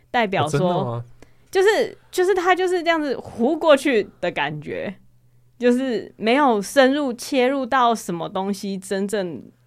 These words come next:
Speaker 1: 会对这些人的生活带来什么剧烈的影响。
Speaker 2: 嘿。
Speaker 1: 就例如说他，他甚至会就类似解释规则那样子，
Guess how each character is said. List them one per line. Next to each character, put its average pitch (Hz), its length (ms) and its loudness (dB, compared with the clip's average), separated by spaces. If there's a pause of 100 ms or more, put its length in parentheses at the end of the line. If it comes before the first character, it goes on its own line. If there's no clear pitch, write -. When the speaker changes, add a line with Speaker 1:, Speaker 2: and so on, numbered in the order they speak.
(140)
Speaker 1:
会 220 400 2
对 208 400 2
这 233 180 2
些 220 240 0
人 180 160 0
的 165 120 -6
生 196 200 -6
活 190 140 -4
带 196 220 -2
来 175 120 2
什 170 80 -8
么 160 120 -6
剧 226 260 -2
烈 214 160 6
的 170 80 -2
影 147 200 -8
响。 - 220 -6 (640)
Speaker 2:
嘿。 95 80 -10 (220)
Speaker 1:
就 302 160 2
例 339 80 0
如 311 160 0
说 269 180 0
他， 262 320 0 (120)
他 269 160 2
甚 262 200 0
至 254 260 -4
会 220 440 0 (420)
就 285 140 6
类 311 180 8
似 302 160 0
解 214 240 -4
释 220 280 -6
规 180 260 -2
则 147 220 -8
那 147 100 -12
样 156 240 -10
子， - 240 -18